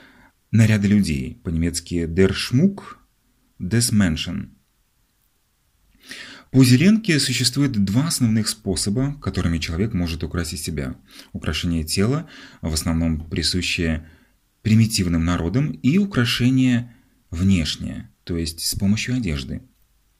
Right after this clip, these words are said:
К украшению тела он относит нанесение шрамов, то есть украшение с помощью шрамов, татуирование, раскрашивание, нанесение увечий,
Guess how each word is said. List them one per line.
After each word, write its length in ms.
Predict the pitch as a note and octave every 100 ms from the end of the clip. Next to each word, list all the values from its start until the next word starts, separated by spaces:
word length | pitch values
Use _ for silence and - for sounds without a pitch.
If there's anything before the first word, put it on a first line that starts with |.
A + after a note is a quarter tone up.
| _ - - - - -
К 60 |
украшению 480 | G#2+ C3 B2+ C#3+ C3+
тела 240 | F#3 F#3+
он 220 | E3 B2+ B2
относит 600 | A#2+ F2 D2+ D#2 - - _ _ _ _ - -
нанесение 560 | G#2 A2+ G#2 G2+ F#2+ F#2+
шрамов, 560 | - F2 D2+ D#2+ - - _
то 100 | -
есть 240 | D#2 C#2+ -
украшение 480 | D2+ D#2+ - E2+ D#2+
с 60 |
помощью 600 | - E2+ D#2 - E2 D#2 _
шрамов, 600 | - - F#2+ C#2+ D#2 G#2+ - _ _ _ _ _ _ _ - _ _ _ _ _ _ _ -
татуирование, 920 | A2+ C#3+ F#2+ E2+ E2+ G2 A2 B2 C3 - _ _ _ _ _ -
раскрашивание, 1080 | G#2 C3 - F2 D#2 - F#2+ G#2 A2 B2 C3 _ _ _ _ - - _ -
нанесение 540 | A#2 B2 A#2+ C#3 C3+
увечий, 680 | A#2 E2+ D2+ D2+ A2 B2+ B2